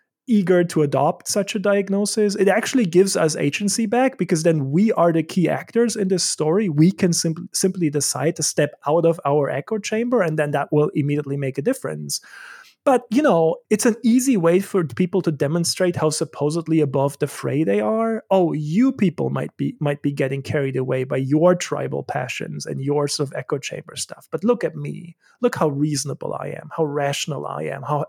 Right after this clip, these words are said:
objective I am. I am above all that stuff," right? Which is what you get a lot of from journalists, right? Because that sort of performative centrism,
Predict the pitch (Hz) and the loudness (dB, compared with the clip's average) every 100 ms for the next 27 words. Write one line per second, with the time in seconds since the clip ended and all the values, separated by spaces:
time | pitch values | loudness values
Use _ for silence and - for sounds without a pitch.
0 | - 135 135 156 165 - 139 135 - - | -4 -6 -2 -2 -2 -6 -8 -8 -10 -10
1 | 55 58 - 160 165 143 139 139 143 - | -10 -10 -4 -2 -2 -4 -4 -4 -6 -12
2 | 139 139 - - 127 - - 151 160 - | -12 -8 -6 -6 -8 -12 -6 -4 -4 -8
3 | - - - - 269 269 233 202 202 196 | -20 -20 -10 -2 2 4 2 2 -2 0
4 | 208 208 175 156 151 147 - 170 165 302 | 4 4 6 4 2 -2 -2 0 4 4
5 | 240 - - - - 151 151 165 165 151 | 4 -2 -6 -8 -4 -2 -2 -4 -4 0
6 | 160 196 196 165 - 175 - 185 180 160 | 0 0 0 -2 -2 -4 -4 0 0 0
7 | 147 - - 320 - 151 139 - 165 | -2 -2 0 -2 -2 -8 -10 -10 -6